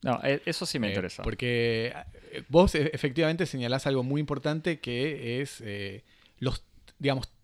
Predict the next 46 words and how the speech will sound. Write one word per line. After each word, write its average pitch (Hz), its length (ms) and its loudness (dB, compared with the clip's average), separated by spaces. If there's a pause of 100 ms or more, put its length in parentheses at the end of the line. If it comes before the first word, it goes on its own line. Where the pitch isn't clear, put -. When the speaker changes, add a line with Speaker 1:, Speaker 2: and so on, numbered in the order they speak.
(120)
Speaker 2:
tres 185 380 0
regímenes, 156 640 -2
tres 180 240 -2
momentos 160 500 0
de 135 60 -2
la 120 100 0
representación 113 600 -6
de 127 80 -2
la 110 100 -2
fuerza, 95 420 -8
¿no? 160 200 -8 (580)
Si 117 120 -12
querés 135 200 0
podemos 147 320 0
em-, 127 100 -2 (260)
a - 120 -8
ver 123 100 -4
si 117 160 -6
tal 117 180 -6
vez 127 120 -6
ustedes 123 260 -6
están 117 180 -8
de 110 80 -6
acuerdo, 139 240 -4
tal 120 120 -2
vez 120 160 -4
no, 135 160 0
pero 101 220 -6
en, 104 320 -10
en 104 180 -8
la, 98 280 -8
en 104 160 -10
la 101 140 -8
de 110 80 -6
Lucas, 143 600 -4 (580)
eh, 98 600 -8
de 104 120 -10
los 104 160 -10
años 117 520 -4
setenta, 147 720 -2
la 120 160 -4
fuerza 151 560 -2
es 123 320 -4
un 127 80 -6
dispositivo 117 440 2
filosófico, 98 760 -12